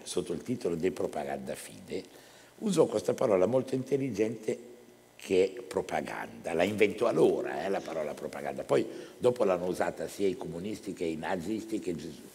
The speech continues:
cioè tutti quanti, però fu inventata allora. Nasce allora la parola. E nasce su un concetto che torna all'argomento del nostro incontro di questa sera, dalla città.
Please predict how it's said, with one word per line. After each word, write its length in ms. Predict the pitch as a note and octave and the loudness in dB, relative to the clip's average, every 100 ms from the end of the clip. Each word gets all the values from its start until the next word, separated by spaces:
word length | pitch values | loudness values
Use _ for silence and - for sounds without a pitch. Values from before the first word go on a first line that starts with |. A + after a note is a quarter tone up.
| - - - | -18 -18 0
cioè 140 | A2 | 0
tutti 300 | - C#3+ - | 4 2 2
quanti, 480 | - G2+ D#2+ F2 C3 | 4 4 4 0 -2
però 200 | C#3+ E3 | 4 4
fu 140 | C3 E3 | 6 2
inventata 480 | C3+ A2+ A2+ G#2 | 2 2 2 2
allora. 360 | F2+ C2 A#1+ C#2 - - - - | 0 -2 -4 -6 -6 -20 -20 -6
Nasce 360 | D3+ C#3 - A#2+ | 4 4 6 4
allora 260 | G2+ F#2+ | 6 4
la 140 | F2 - | 2 0
parola. 420 | E2 C2 B1+ - - - - - | -4 -4 -6 -10 -14 -20 -18 -6
E 120 | A2 | 0
nasce 400 | A#2+ C#3+ - A3 | 2 2 4 2
su 120 | F#3+ | 4
un 80 | D#3 | 2
concetto 420 | B2+ A#2 - - | 2 2 2 4
che 280 | F#2+ F2+ - | 0 -2 8
torna 440 | D#3+ C3+ A2+ - - | 8 10 6 2 2
all'argomento 760 | F2+ F#2+ F#2+ G2 A2 C#3 G2+ | 8 8 8 4 2 2 0
del 640 | E2+ D#2+ D2+ C2+ C2 C2+ - | 0 -2 -4 -6 -8 -8 -8
nostro 440 | F#2 F2+ - D#2+ | -4 -4 -4 -6
incontro 460 | D#2 - G#3 E3+ F#2+ | -6 6 8 8 4
di 100 | E2 | -4
questa 320 | E2 D#2 D2 | -4 -4 -6
sera, 220 | - E2 | -4 -4
dalla 240 | A#2+ G#2 - | 0 0 -2
città. 420 | - C2+ - | -6 -10 -10